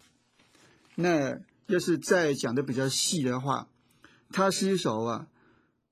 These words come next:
用字母写出来的诗，啊，是一首 alphabetic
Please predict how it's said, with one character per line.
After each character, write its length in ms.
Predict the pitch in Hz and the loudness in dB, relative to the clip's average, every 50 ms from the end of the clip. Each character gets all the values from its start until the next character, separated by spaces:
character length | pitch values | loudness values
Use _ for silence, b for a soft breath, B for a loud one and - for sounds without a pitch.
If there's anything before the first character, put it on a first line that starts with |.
| _ - | _ -6
用 300 | - 190 196 180 170 - | 0 0 0 0 0 -2
字 340 | - - - 233 226 202 | -4 -4 0 2 4 4
母 320 | 170 147 135 127 117 117 117 | 4 2 2 0 0 0 -2
写 240 | 113 - - 123 117 | -4 -2 -2 -2 -2
出 180 | - - 175 | -2 -2 0
来 160 | 160 139 131 | 0 0 0
的 120 | 131 143 131 | -2 -2 -2
诗， 480 | 127 - - - - 156 147 143 - - _ _ _ _ _ _ _ _ _ _ _ _ | -2 -2 -4 -4 -4 -6 -8 -10 -12 -16 _ _ _ _ _ _ _ _ _ _ _ _
啊， 300 | - 123 120 117 117 135 | -8 -6 -6 -6 -6 -6
是 320 | 135 - - - 190 185 | -6 -4 -2 0 2 2
一 40 | 180 | 2
首 260 | 160 165 127 113 - - | 2 2 0 -2 -2 0
alphabetic 840 | - 156 170 156 - - 147 135 - - 180 180 180 - 160 123 | 2 2 2 2 2 2 0 2 2 2 2 2 2 -2 -6 -6